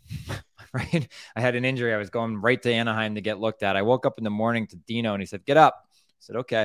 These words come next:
He said, "I'm gonna show you around on the boat." So we get out, and this dude wearing a fucking, wearing a rowboat in the middle of the lake, and he says, "You're gonna swim off the two beers?" I said, "What do you mean?" This guy has me gear down into my, <laughs> into my gitch,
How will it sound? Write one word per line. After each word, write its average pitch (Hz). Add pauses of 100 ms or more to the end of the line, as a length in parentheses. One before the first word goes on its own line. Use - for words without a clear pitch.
He -
said, 107
"I'm 110
gonna 117
show 113
you 113
around 107
on 101
the 95
boat." 95 (880)
So -
we 117
get 139
out, 143
and 120
this 107 (140)
dude 131
wearing 127
a 104
fucking, -
wearing 131
a 104
rowboat 104
in -
the 104
middle 113
of 101
the 98
lake, 120
and 104
he 95
says, 104 (840)
"You're 110
gonna 120
swim 127
off 120
the 110
two 117
beers?" 117
I 104
said, 95
"What 127
do 165
you 175
mean?" 165 (640)
This -
guy 165
has 156
me 139
gear 139
down 143
into 135
my, 117 (240)
<laughs> -
into 175
my 139
gitch, 123